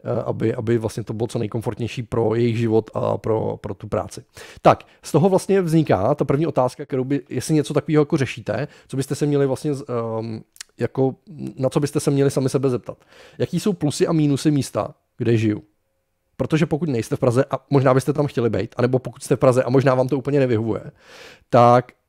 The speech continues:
zkuste si zhodnotit samozřejmě tohle, logicky. A šlo by žít jinde, A jako fakt se zkuste zamyslet nad tím. Neomezujte se s tím, jakože je, to by mi šéf nepovolil, nebo je, to bych musel dojíždět prostě hodinu, prostě, eh, jednou,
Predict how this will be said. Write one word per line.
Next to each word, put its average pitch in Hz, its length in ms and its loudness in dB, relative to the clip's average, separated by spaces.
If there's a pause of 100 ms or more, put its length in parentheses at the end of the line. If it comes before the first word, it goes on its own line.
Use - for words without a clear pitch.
(160)
zkuste - 440 -4
si 165 100 -2
zhodnotit 143 320 2
samozřejmě 131 300 -2
tohle, 107 240 -6 (100)
logicky. 127 480 0 (520)
A 120 280 4 (180)
šlo 131 200 -2
by 143 160 2
žít 180 240 -6
jinde, 104 300 0 (300)
A 117 60 0
jako 156 140 2
fakt 151 160 0
se 185 120 2
zkuste 180 300 -4
zamyslet 170 360 2
nad 139 180 -2
tím. 113 220 -4
Neomezujte 175 520 2
se 185 140 -4
s - 100 -12
tím, 143 160 0
jakože 139 280 0
je, 143 180 8
to 143 100 -2
by 135 120 2
mi 143 100 0
šéf 156 200 -2
nepovolil, 131 500 0
nebo 123 260 6 (220)
je, 131 240 8
to 143 100 4
bych 143 140 0
musel 143 240 0
dojíždět 127 400 2
prostě 131 460 4
hodinu, 123 460 4
prostě, 131 520 4 (300)
eh, 117 260 8
jednou, 143 340 6